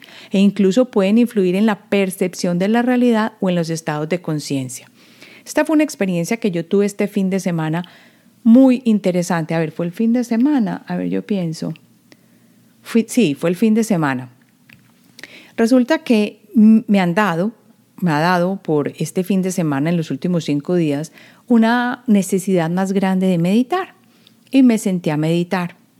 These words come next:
Y en cuestión de unos diez minutos, logré llegar a un estado meditativo en el cual yo sentía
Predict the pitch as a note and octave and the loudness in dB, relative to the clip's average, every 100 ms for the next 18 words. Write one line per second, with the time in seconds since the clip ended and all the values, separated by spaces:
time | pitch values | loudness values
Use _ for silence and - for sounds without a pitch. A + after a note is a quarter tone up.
0 | - _ - _ _ A#3+ B3 A#3+ B3+ A#3 | -20 _ -20 _ _ 2 2 4 2 2
1 | - A#3+ A#3+ D4+ D4 A#3+ B3 A#3+ F#3+ F#3 | 2 4 4 4 4 4 2 0 -2 0
2 | G3+ A#3 A3+ F3 - E3 - _ _ _ | 4 4 4 2 -6 -8 -10 _ _ _
3 | G#3 A3 G#3 G3+ F#3 G3 G3+ G#3 G#3+ G#3 | 0 2 2 0 0 -2 -2 0 0 -2
4 | - F#3+ F3+ G3+ G3+ G3+ G#3+ G#3 G3+ F3 | -2 -2 -2 0 -2 -2 -6 -2 -2 0
5 | E3+ - F#3+ G3 G3+ G3 F#3+ F3+ A3 A3+ | -2 -2 0 0 -2 -2 -2 -2 0 0
6 | - A#3+ A#3+ A#3 C4 C#4+ G3+ F#3 | -2 2 2 0 0 2 2 -2